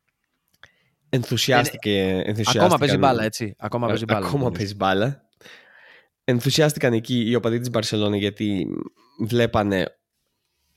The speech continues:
Speaker 1: αυτόν που ονομάσανε ο δεξιοπόδαρος Μέση, αλλά νομίζω ότι ο Μπόγιαν, ο Κρίκιτς, δεν.
Speaker 2: Δεν ήταν δεξιοπόδαρος
Speaker 1: Ε,
Speaker 2: Μέση.
Speaker 1: δεν ήτανε.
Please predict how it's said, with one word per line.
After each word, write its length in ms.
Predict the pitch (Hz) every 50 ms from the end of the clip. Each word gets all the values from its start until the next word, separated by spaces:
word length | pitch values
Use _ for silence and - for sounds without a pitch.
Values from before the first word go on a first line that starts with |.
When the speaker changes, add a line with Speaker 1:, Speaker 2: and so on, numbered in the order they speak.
| _ _ _
Speaker 1:
αυτόν 480 | - 113 - - - 127 123 123 117 117
που 100 | - 120
ονομάσανε 840 | 113 113 107 107 110 110 113 - 117 104 101 95 87 78 - - _ _ _ _
ο 100 | - 113
δεξιοπόδαρος 760 | 110 107 101 - - 120 101 92 113 104 104 101 101 98 92
Μέση, 420 | 104 98 101 107 110 - 165 175 -
αλλά 200 | - 101 131 127
νομίζω 220 | 123 131 135 139 143
ότι 120 | 135 135
ο 40 | 127
Μπόγιαν, 360 | 123 123 127 127 127 120 113
ο 60 | 107
Κρίκιτς, 600 | 98 - 113 117 113 117 127 123 127 - - - _ _ _ _ _ _ _ _ _ _ _ _ _ _ _ _ _ _ _ _ - - _ _ _ _ _ _ _ _ _ _ _ _ _ _ _ _ _ _ _ _ _ _ _ _ _ _
δεν. 520 | - 123 113 120 120 107 98 90 85 - - _ _ _ _ _ _ _ _ _
Speaker 2:
Δεν 240 | 123 123 135 131
ήταν 140 | 135 131 135
δεξιοπόδαρος 440 | 127 127 123 117 110 117 120 110 104
Speaker 1:
Ε, 20 |
Speaker 2:
Μέση. 440 | 104 107 113 101 113 113 101 92 92 -
Speaker 1:
δεν 340 | 117 113 113 131 131 131
ήτανε. 500 | 131 123 - 139 135 135 139 135 127 120